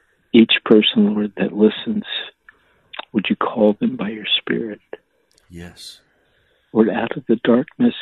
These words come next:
Speaker 1: and into the light, Jesus. Lord, I,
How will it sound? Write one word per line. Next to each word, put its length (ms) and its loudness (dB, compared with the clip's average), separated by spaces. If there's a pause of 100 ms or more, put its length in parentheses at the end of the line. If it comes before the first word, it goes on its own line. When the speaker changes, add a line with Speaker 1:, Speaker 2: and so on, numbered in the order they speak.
Speaker 1:
and 180 -6
into 300 0
the 400 -2 (640)
light, 480 4 (100)
Jesus. 440 -4 (4000)
Lord, 380 4
I, 320 0